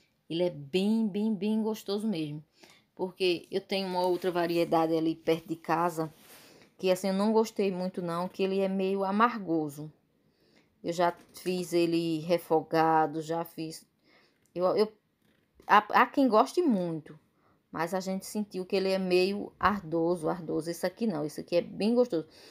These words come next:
Você pode cortar ele na salada mesmo, só lavar, fazer a higiene correta e cortar e comer ele cru ou refogado, que ele vai tá perfeito, perfeito. E a, a outra que a gente tem em casa,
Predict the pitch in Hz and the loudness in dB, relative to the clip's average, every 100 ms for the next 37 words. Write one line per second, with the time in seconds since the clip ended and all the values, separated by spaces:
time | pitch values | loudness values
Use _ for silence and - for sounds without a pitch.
0 | - _ - 202 - 185 190 - 196 202 | -20 _ -4 -4 2 2 2 0 0 2
1 | 190 185 185 190 214 233 208 196 185 151 | 0 2 0 -2 0 4 4 2 0 -6
2 | 147 170 - 220 269 220 190 175 208 220 | -8 -12 0 2 2 2 0 0 -2 0
3 | 220 190 180 185 170 180 175 170 170 165 | -2 -2 -2 -4 -6 -8 -4 -2 0 2
4 | 185 185 254 _ - - _ _ 170 - | 2 0 -14 _ -20 -20 _ _ -16 2
5 | 196 190 165 170 180 196 185 185 185 - | 2 4 0 0 -2 0 0 0 -4 -2
6 | 170 175 175 160 165 165 170 - 175 170 | 0 2 2 2 -2 2 2 4 2 4
7 | 160 165 175 220 - _ _ _ _ _ | 4 4 2 -6 -12 _ _ _ _ _
8 | 180 190 185 185 175 180 175 - 254 277 | -2 0 2 -2 0 -2 -2 4 4 4
9 | - 165 - 240 240 151 135 _ _ _ | -6 -6 -2 -2 -2 -10 -10 _ _ _
10 | - 175 175 175 175 175 175 175 170 - | -8 -2 -2 -2 0 2 2 -2 -6 -8
11 | 170 165 _ 160 175 - 170 170 156 160 | -8 -8 _ -14 -12 -6 -6 -2 -2 -2
12 | 190 | -6